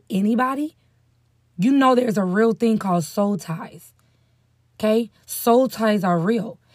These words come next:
Every time you have sex with someone, you are linking yourself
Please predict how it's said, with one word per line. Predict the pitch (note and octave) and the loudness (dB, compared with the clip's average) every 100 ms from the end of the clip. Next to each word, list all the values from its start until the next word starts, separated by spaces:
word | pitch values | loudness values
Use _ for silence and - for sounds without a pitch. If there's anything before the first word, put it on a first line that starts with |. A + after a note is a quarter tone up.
| _ | _
Every | G#3 A#3 C4 | 0 0 2
time | B3 A3+ | 0 2
you | G#3+ | 2
have | G#3 F#3+ | 0 -2
sex | - A#3 A3+ G#3 | -2 -2 -2 -4
with | F3+ | -6
someone, | - E3+ E3 E3 E3+ - - | -2 -2 0 0 -2 -8 -8
you | G#3 A3 | 0 2
are | F#3+ | 2
linking | F#3 G3+ A#3+ C#4 B3+ | 0 0 0 0 0
yourself | G#3+ G3+ - G#3 F3+ E3 | 0 -2 -2 -2 0 -2